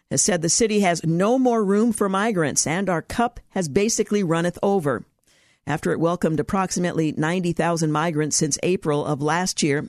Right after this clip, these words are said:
Adams said in a press conference on Wednesday, "We stated several months ago that we have reached full capacity, and that full, full capacity was verbalized, and now New York is just going to be visually actualized.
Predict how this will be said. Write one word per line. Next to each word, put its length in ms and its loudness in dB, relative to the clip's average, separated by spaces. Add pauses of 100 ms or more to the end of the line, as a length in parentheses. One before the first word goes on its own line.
(160)
Adams 340 0
said 200 0
in 100 0
a 40 -4
press 300 -2
conference 480 -2
on 200 -2
Wednesday, 520 0 (480)
"We 140 4
stated 400 2
several 300 2
months 260 0
ago 300 2
that 100 -2
we 140 0
have 120 0
reached 300 0
full 220 0
capacity, 640 -2
and 80 0
that 160 -4
full, 360 0
full 300 0
capacity 720 0
was 240 0
verbalized, 720 0
and 100 0
now 260 0
New 120 0
York 280 -2
is 120 -4
just 240 0
going 240 -2
to 100 -2
be 240 0 (300)
visually 680 2
actualized. 800 -2